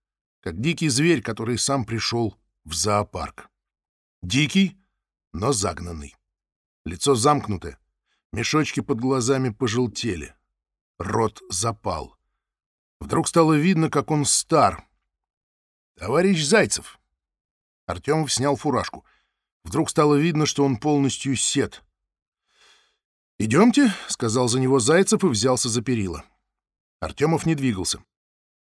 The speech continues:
«Поговорим уютно, в интересах следствия». Артёмов медленно двинулся за ним, прямо неся стан. Зайцев не ошибся. В Новочеркасском Г П У,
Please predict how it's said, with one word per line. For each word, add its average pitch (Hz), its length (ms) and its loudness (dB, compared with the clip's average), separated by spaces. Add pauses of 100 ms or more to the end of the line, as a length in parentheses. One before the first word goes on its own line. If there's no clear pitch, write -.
(280)
«Поговорим 127 440 2
уютно, 214 420 4 (380)
в 107 100 -4
интересах 131 480 -2
следствия». 117 540 -2 (880)
Артёмов 170 440 -2
медленно 156 440 0
двинулся 131 440 0
за 117 160 0
ним, 110 220 -2 (460)
прямо 135 320 0
неся 113 340 -2
стан. 76 400 -8 (960)
Зайцев 131 440 -4
не 123 80 0
ошибся. - 460 -4 (680)
В - 80 -14
Новочеркасском 165 800 2
Г 165 140 2
П - 120 0
У, 202 280 8